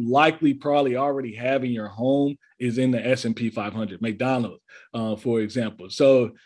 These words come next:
it's important that when you're investing in something, like, I wouldn't necessarily pay for something, uh, or invest in something if I didn't think, number one, that I was gonna have a return on it, and also if I didn't believe that in the actual product.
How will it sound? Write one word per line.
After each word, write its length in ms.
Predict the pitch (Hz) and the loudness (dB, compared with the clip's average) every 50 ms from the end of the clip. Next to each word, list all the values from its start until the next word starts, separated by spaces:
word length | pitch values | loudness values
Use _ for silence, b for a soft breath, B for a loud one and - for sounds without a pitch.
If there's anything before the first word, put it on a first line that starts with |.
| b b _ _ | b b _ _
it's 180 | 151 139 127 135 | -2 -2 0 0
important 480 | 123 123 - 196 208 208 170 160 147 | 0 2 6 6 8 8 8 6 6
that 300 | 135 131 123 117 104 - - - | 4 4 2 2 0 -4 -8 -4
when 180 | 123 135 143 | 0 0 2
you're 140 | 139 135 127 | 4 4 2
investing 520 | 117 113 104 117 143 190 - - - 123 117 | 2 2 2 4 6 6 6 4 0 -4 -2
in 100 | 113 107 | -4 -4
something, 480 | - 120 113 107 - - 110 107 104 101 | -4 -6 -6 -6 -6 -6 -6 -6 -4 -4
like, 200 | 135 139 110 101 | -4 -4 -4 0
I 160 | 131 156 175 | 2 4 4
wouldn't 340 | 185 156 151 143 131 120 123 | 6 6 4 4 4 2 0
necessarily 540 | 131 123 - 127 - - 123 120 113 107 107 | 0 -2 -4 -6 -4 -2 -2 0 0 -2 -4
pay 420 | - - 147 147 151 151 143 - | -2 2 4 6 6 6 4 2
for 180 | - - 117 107 | -2 -8 -10 -8
something, 540 | - - 113 107 110 110 110 110 104 101 - _ _ _ _ _ _ - | -8 -8 -8 -8 -6 -6 -6 -4 -6 -8 -10 _ _ _ _ _ _ -10
uh, 200 | 120 110 104 98 | -8 -6 -6 -8
or 320 | 90 - 143 156 170 165 | -4 0 4 6 6 6
invest 440 | 139 127 120 113 139 165 180 185 - | 6 4 4 4 4 4 4 2 0
in 120 | 120 110 107 | -4 -6 -6
something 540 | - 120 110 107 - 110 101 101 95 92 - _ _ _ _ | -6 -8 -8 -8 -8 -8 -8 -8 -10 -12 -16 _ _ _ _
if 220 | - 135 120 127 | 0 0 0 2
I 140 | 127 135 147 | 2 4 4
didn't 200 | 143 127 117 - | 4 2 2 0
think, 180 | 131 123 117 | 0 0 0
number 200 | 117 127 131 131 | 0 0 0 0
one, 200 | 120 123 127 123 | 0 0 0 0
that 100 | 120 113 | 0 -2
I 80 | 113 117 | -2 -4
was 80 | 110 107 | -4 -4
gonna 180 | 117 107 101 | -6 -6 -6
have 300 | 107 110 107 107 101 95 - _ _ _ _ | -6 -6 -6 -8 -8 -10 -14 _ _ _ _
a 80 | - 98 | -16 -14
return 420 | 98 98 - - 175 208 220 220 220 | -14 -10 -2 2 4 4 6 6 6
on 180 | 220 220 220 | 6 6 4
it, 180 | 214 208 202 - _ _ _ _ _ - | 4 2 0 -4 _ _ _ _ _ 0
and 240 | 208 226 208 185 143 | 4 4 4 4 2
also 640 | 151 147 151 147 - - 143 135 131 123 120 123 - _ - | 2 2 2 2 2 0 0 0 0 0 -4 -6 -14 _ -12
if 160 | 123 113 165 | -8 -2 2
I 120 | 160 160 | 4 4
didn't 260 | 160 156 147 131 123 | 6 6 4 4 2
believe 840 | 120 123 120 120 120 131 156 190 190 165 139 123 117 113 110 107 107 - _ _ _ _ | 0 -2 -4 -2 2 2 4 4 4 4 2 2 2 0 -2 -4 -6 -10 _ _ _ _
that 260 | 135 135 131 113 104 - _ _ _ | 2 2 2 2 -2 -8 _ _ _
in 300 | 185 180 190 175 151 139 | 4 4 6 6 6 4
the 100 | 131 127 | 2 2
actual 400 | 117 131 139 127 - - 120 113 | 2 2 0 0 0 -2 -4 -2
product. 400 | - - 202 175 127 107 - - | 0 2 2 4 2 0 -4 -10